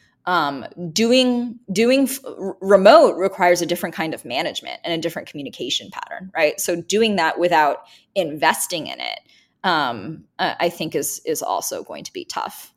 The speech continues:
um, in terms of figuring out, like, well, how are people gonna resolve problems, right? Like, um, how do we build culture? Uh, how do we manage the time zones?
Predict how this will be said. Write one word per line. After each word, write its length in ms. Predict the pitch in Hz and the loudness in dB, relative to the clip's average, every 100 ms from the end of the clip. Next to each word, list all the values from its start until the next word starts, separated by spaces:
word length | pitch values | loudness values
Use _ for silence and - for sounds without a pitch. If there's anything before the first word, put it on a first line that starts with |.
| - | -12
um, 260 | 165 117 - | -8 -8 -8
in 100 | 170 | -8
terms 240 | 160 151 | -8 -8
of 80 | 151 | -8
figuring 420 | 180 165 156 143 | -4 -2 -2 -2
out, 240 | 123 117 123 | -2 -2 -2
like, 360 | 120 - - _ _ _ _ _ _ _ _ | -2 -2 -8 _ _ _ _ _ _ _ _
well, 420 | - 185 160 147 - | -4 2 4 2 0
how 160 | - 208 | 0 2
are 100 | 202 | 2
people 220 | 196 180 | -2 -4
gonna 140 | 165 | -4
resolve 380 | 151 143 123 - | -2 -2 -2 -2
problems, 760 | - 131 - 60 180 - - _ _ _ | -4 -4 -4 -12 -16 -20 -20 _ _ _
right? 320 | 170 135 143 - | -2 0 -2 -4
Like, 240 | 147 131 - _ _ - | -6 -6 -6 _ _ -4
um, 200 | 170 143 | -4 -2
how 200 | - 190 | 2 4
do 60 | |
we 100 | 190 | 4
build 280 | 175 147 147 | 4 2 2
culture? 600 | - 147 - 71 - 196 _ _ _ - | -2 -2 -2 -4 -6 -10 _ _ _ -2
Uh, 320 | 160 123 - | 2 2 0
how 120 | - | 2
do 60 | 180 | 2
we 120 | 180 | 4
manage 360 | 175 156 170 160 | 2 -2 -2 -4
the 80 | 151 | -6
time 340 | - 151 160 | -4 -4 -4
zones? 600 | 156 87 82 170 196 - | -6 -8 -8 -14 -16 -16